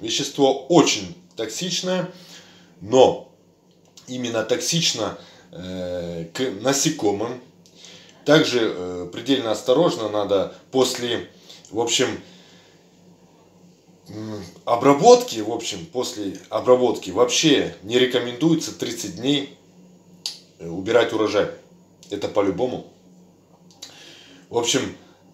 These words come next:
допускается всего одно опрыскивание за сезон, но оно эффективное.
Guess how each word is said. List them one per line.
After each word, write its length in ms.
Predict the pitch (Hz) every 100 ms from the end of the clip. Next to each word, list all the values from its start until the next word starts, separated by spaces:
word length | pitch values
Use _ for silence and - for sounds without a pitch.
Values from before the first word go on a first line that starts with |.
| - _ _ - -
допускается 720 | 101 127 156 - 160 135 131
всего 600 | 123 131 127 120 - -
одно 300 | 117 117 160
опрыскивание 800 | 165 - - - 95 87 80 73 - _ _ _ -
за 160 | 85
сезон, 460 | 107 113 98 104 80 - - _ _ - - - -
но 160 | 156
оно 220 | 196 160
эффективное. 640 | 139 - 131 - 107 90 78